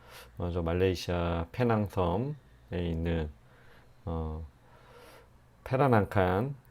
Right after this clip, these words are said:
어, 박물관이라는 그 중국과 말레이 사람들 이제 혼합된 그런 문화를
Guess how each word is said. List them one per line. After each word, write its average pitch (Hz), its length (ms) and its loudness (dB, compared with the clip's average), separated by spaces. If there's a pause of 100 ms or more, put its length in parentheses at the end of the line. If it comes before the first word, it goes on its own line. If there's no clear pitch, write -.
(100)
어, 92 680 -4
박물관이라는 87 960 2 (300)
그 76 320 -8 (1200)
중국과 101 920 0 (180)
말레이 87 800 2 (600)
사람들 90 720 0 (160)
이제 76 100 -4
혼합된 82 800 -2 (300)
그런 82 280 -4
문화를 80 600 0